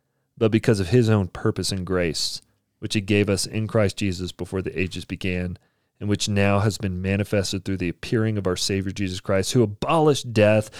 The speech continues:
and brought life and immortality to light through the gospel, for which I was appointed a preacher and an apostle and a teacher, which is why I suffer as I do. But I am not ashamed,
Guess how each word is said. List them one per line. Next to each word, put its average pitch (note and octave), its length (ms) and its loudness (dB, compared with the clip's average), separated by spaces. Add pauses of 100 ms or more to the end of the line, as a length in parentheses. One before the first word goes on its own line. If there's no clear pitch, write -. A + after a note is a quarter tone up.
(200)
and A2 120 0
brought A2+ 240 6
life B2+ 400 4
and C#3 120 2
immortality A2+ 760 2
to G2+ 160 -4
light A2+ 400 2
through C3+ 460 4
the B2+ 100 4
gospel, G#2 720 2 (640)
for A#2+ 280 6
which A2+ 260 4
I G#2+ 120 0
was G2+ 160 2
appointed G2 460 -2
a F2 80 -2
preacher G#2 640 -4 (280)
and F#2+ 120 -6
an E2+ 100 -4
apostle G2+ 420 -2
and F2+ 120 -2
a E2+ 40 -4
teacher, F#2 380 -4
which G2+ 240 -2
is G2+ 240 -2
why A#2 400 4
I A2 80 6
suffer F2 600 -2
as E2+ 400 -6 (100)
I D#2+ 320 -10 (240)
do. - 260 -10 (140)
But G2+ 120 0
I C3+ 160 6
am A#2+ 60 2
not F#2 160 -2
ashamed, - 460 -8